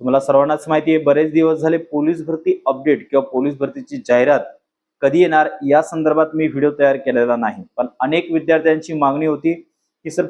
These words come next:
पोलीस भरतीबद्दल सांगा, वयोमर्यादाबद्दल सांगा, नेमकं काय होणार?" तर या सर्वांबद्दल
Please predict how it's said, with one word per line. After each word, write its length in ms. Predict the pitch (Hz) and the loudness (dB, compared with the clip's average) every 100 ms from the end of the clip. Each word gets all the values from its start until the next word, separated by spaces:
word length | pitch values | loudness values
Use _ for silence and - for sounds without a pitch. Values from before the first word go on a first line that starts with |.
| - | -2
पोलीस 300 | 160 175 151 | 0 0 0
भरतीबद्दल 560 | 160 160 156 156 160 | -2 -2 0 2 2
सांगा, 380 | 160 147 131 139 - | 2 0 2 2 0
वयोमर्यादाबद्दल 1000 | 131 135 160 170 156 165 185 185 185 180 | 0 2 2 2 2 4 2 2 2 0
सांगा, 400 | 170 143 123 113 - - _ - | 0 -2 2 2 0 -10 _ -6
नेमकं 300 | 139 139 165 - | -4 -2 -4 -2
काय 180 | 165 185 | 2 2
होणार?" 340 | 165 123 120 123 _ _ - | 2 0 -4 -6 _ _ 0
तर 60 | |
या 120 | 151 151 | 4 4
सर्वांबद्दल 680 | - 143 175 175 160 139 | 4 2 2 2 2 2